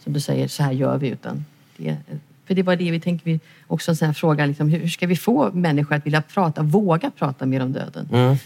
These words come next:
Speaker 1: För det, alltså, som du säger, folk vill, tycker det är jättespännande när du berättar att du jobbar inom den här branschen på
Speaker 2: Mm.
Speaker 1: en middag.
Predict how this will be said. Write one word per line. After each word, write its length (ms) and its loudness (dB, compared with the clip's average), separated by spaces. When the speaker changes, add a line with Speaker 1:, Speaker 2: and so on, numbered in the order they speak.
Speaker 1:
För 120 0
det, 120 -2
alltså, 300 0
som 120 2
du 60 4
säger, 140 2
folk 280 0
vill, 100 0
tycker 240 -6
det 60 0
är 40 2
jättespännande 560 2
när 100 2
du 140 2
berättar 320 0
att 100 -2
du 120 0
jobbar 400 0
inom 200 0
den 100 0
här 100 0
branschen 360 -2
på 60 4
Speaker 2:
Mm. 100 6
Speaker 1:
en 60 2
middag. 360 -2